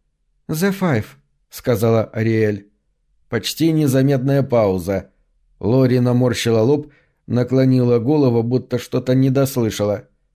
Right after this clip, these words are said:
«Чего пятёрка?» «Пятёрка тузов», буркнул Майк в чашку.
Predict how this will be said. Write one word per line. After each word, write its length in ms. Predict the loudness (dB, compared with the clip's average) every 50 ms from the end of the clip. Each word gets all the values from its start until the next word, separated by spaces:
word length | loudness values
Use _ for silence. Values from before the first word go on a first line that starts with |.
| _ _ _ _ -8 -8 -6 -4
«Чего 400 | -2 0 0 0 2 2 0 0
пятёрка?» 640 | 0 -2 -2 0 0 0 0 0 -2 -4 -6 -6 -10 _ _ _ _ _ _ _ _ _ _ _ _
«Пятёрка 500 | _ -4 -2 0 2 2 2 2 0 -4
тузов», 640 | -2 0 2 2 4 4 4 6 4 4 2 -2 -12 -20 _ _ _ _ _ _
буркнул 560 | -6 0 2 2 2 2 0 0 0 0 0
Майк 300 | 2 2 2 0 -2 -4
в 40 | -4
чашку. 540 | -2 0 0 0 -2 -6 -12 -14 -14 -14